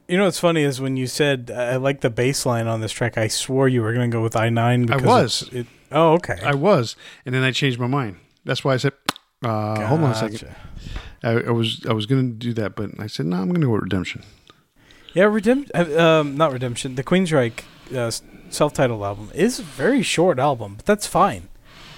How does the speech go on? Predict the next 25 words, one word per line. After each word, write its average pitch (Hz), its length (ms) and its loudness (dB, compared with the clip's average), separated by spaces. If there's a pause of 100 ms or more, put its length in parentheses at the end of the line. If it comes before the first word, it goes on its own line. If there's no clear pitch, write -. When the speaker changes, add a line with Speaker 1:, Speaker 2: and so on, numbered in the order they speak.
(440)
Speaker 1:
Uh, 147 440 -6
we, 160 140 2
I, 151 380 0
I, 165 60 2
we've 165 220 -2
had 202 180 2
this 170 200 -4
discussion 151 460 -2
before 131 260 0
many 127 260 -2
times. 110 380 -2
Like, 104 180 -10
an 120 220 -4
album 214 300 2
does 151 240 -2
not 147 300 2
have 151 280 0
to 147 80 0
be 107 500 -4 (680)
two 170 240 4
hours 151 380 2
long 123 540 0 (360)
to 139 140 -6
be 127 120 -4
good. 117 380 0